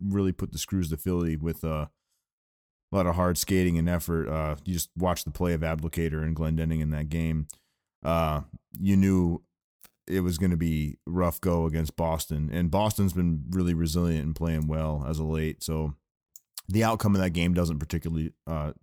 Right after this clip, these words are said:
particularly surprise me, but Detroit needed to do that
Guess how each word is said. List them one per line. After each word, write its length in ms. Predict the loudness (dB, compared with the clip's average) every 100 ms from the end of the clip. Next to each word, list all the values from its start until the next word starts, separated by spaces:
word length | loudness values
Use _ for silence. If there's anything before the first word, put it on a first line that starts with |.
| -10
particularly 420 | -6 -4 -4 -4
surprise 500 | -6 -8 -4 -2 -2
me, 260 | -2 -2 -6 _ _ _ _ -2
but 340 | 2 2 2 -2
Detroit 320 | 0 2 4
needed 220 | 2 2
to 40 |
do 160 | 0 0
that 220 | 0 -4